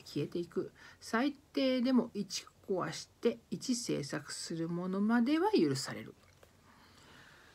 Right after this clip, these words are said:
王の時代、壊すということは一切許されません。壊すことが悪に変わります。だから、まあ、今、あの、すごく、あの、リ-、イノベーション、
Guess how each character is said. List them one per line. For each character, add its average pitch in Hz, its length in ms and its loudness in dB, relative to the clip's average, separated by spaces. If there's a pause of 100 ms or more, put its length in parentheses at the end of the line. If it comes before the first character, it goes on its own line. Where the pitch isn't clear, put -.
(520)
王 220 140 0
の 190 100 -4
時 143 120 -8
代、 139 160 -8 (360)
壊 202 240 -8
す - 100 -10
と 185 80 0
い 156 60 2
う 151 40 0
こ 151 120 -8
と 147 80 -12
は 147 40 -6
一 151 80 -4
切 180 280 -2
許 143 100 -4
さ 143 220 -6
れ 147 60 -4
ま 151 100 -4
せ 156 120 -2
ん。 - 80 -6 (480)
壊 233 220 2
す 240 100 -2
こ 175 140 -4
と 170 60 -8
が 170 100 -12 (100)
悪 - 280 4
に 185 80 4
変 - 80 -6
わ 147 60 -6
り 139 60 -10
ま - 120 -12
す。 - 260 -14 (920)
だ 170 140 -8
か 160 140 -12
ら、 151 300 -10 (1120)
ま 247 120 2
あ、 214 40 0 (200)
今、 262 240 2
あ 175 40 -2
の、 165 100 -2
す - 120 -8
ご 233 140 0
く、 240 340 0
あ 175 40 -2
の、 165 140 -2
リ-、 160 200 -6
イ 180 80 -6
ノ 170 120 -4
ベ 175 120 -6
ー 170 60 -4
シ 175 140 -10
ョ 185 40 -6
ン、 233 200 -6